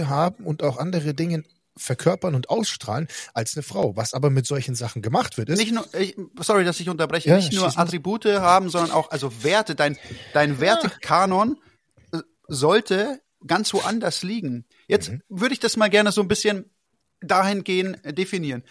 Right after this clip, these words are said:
Speaker 2: Also wenn ich dich jetzt anschaue, wie du gerade gesagt hast, du hast dich ja selbst für den, für den heutigen Tag beschrieben. Was mir dazu auch einfällt und, und, ähm,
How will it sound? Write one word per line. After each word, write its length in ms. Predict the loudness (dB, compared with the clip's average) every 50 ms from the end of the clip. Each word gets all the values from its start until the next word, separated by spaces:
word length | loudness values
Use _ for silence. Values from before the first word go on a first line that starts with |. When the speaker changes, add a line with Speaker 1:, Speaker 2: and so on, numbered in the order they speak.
| _ _ _
Speaker 2:
Also 220 | -2 0 0 0 -2
wenn 80 | -4
ich 80 | -4 -6
dich 120 | -4 -4
jetzt 140 | -4 -4 -2
anschaue, 460 | -4 -4 -4 -4 -4 -6 -6 -8 -10 _ _ _ _ _ _ _ _ _ _ -18 -18 -18 -18 -20 _ _ -12
wie 160 | -4 -2 -2
du 80 | 0 0
gerade 240 | 0 0 0 0
gesagt 300 | 0 2 4 4 4 4
hast, 120 | 2 2 2
du 40 | 0
hast 100 | 0 0
dich 100 | -2 -2
ja 100 | -2 0
selbst 240 | 2 0 0 0 -2
für 100 | -6 -4
den, 140 | -4 -4 -4 -6 -4
für 120 | -4 -4
den 140 | 0 2 2
heutigen 280 | 2 2 2 0 -2 0
Tag 320 | 2 2 0 0 -2 _
beschrieben. 460 | -8 -8 -6 -6 -6 -4 -4 -6 -6 _ _ -20 -20 -20 -20 -20 _ _ _ _ _ _ _ _ _ _ _ _ _ _ _ _ _ _ _ _ _ _ _ _ _ 2
Was 280 | 4 4 4 4 0
mir 160 | -2 -2 0 0
dazu 320 | 0 -2 -2 -4 -4 0
auch 260 | 0 0 0 0 0
einfällt 400 | 0 0 0 -2 -4 -6 -8 -8
und, 140 | -8 -10 -10
und, 360 | -8 -8 -6 -6 -8 -10 -14 -6
ähm, 380 | -4 -2 -2 -2 -4 -6 -10